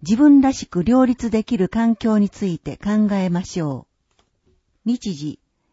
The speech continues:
七月七日日曜日、午後二時から四時まで。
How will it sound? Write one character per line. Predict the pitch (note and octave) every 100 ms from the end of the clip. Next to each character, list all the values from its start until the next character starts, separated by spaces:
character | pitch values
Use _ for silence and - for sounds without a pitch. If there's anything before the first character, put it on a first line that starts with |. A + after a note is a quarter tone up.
| _ _ _ _
七 | - - C#4+
月 | C#4 C#4 B3
七 | A3+ A3 G#3+
日 | - F#3+
日 | G#3 A3 -
曜 | A#3+ G3 E3
日、 | D3+ C#3 _ _ _ _ _
午 | - C#4+
後 | A#3+
二 | B3
時 | B3 A3
か | F3+
ら | D#3+
四 | F3+ G#3+
時 | -
ま | D3+ D3+
で。 | C3+ B2